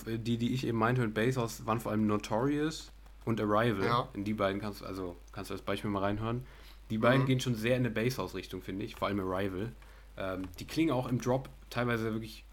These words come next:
Speaker 1: eigentlich null nach, nach Weiß teilweise. Ähm, also weniger halt nach Weiß, so, ne, da, die man bisher kan-, kannte. Also ich find, es ist noch genug Abwechslung drin.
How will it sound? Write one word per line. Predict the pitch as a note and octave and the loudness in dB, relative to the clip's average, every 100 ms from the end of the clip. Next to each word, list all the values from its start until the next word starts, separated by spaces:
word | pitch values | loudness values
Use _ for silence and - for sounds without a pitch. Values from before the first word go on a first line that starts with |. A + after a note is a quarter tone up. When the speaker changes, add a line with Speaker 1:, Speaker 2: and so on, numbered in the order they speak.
| - - | -20 -6
Speaker 1:
eigentlich | G2+ G#2+ A2+ | -2 0 2
null | A#2 B2+ A2+ | 6 6 4
nach, | G#2+ A2 G#2+ | 0 0 0
nach | G2+ G#2 G#2 G#2+ | -4 -2 -2 0
Weiß | G#2 F#2+ | 0 -2
teilweise. | - F2+ F2+ F#2 C3 - - - - - - - - - | -8 -8 -6 -4 -6 -8 -18 -20 -20 -20 -20 -20 -14 -2
Ähm, | G2+ G2 F#2+ F#2+ G2 - - | 2 2 2 -2 -4 -6 -6
also | A2 A#2 | -2 8
weniger | D3 D#3 G#2 | 8 10 6
halt | G2 G2 | 4 -2
nach | F#2+ | -2
Weiß, | F#2 F2+ - | -4 -4 -6
so, | F2+ | -2
ne, | A2+ A2+ | -2 0
da, | A2+ | 0
die | G#2+ A2 | 0 2
man | A2 | 4
bisher | G#2+ - A2+ | 2 2 -2
kan-, | G#2+ A#2 A#2 - | 0 -4 -4 -6
kannte. | A2+ G#2+ G#2 | -4 -2 -2
Also | A2+ | -2
ich | B2 | -2
find, | C3+ E3 D3 | 0 0 0
es | C3 | -2
ist | D#3 | 4
noch | E3 C#3+ | 4 8
genug | C#3+ E3+ | 8 8
Abwechslung | D3 D3 D#3 - C#3 | 4 0 -2 0 -2
drin. | B2 C3+ | 0 0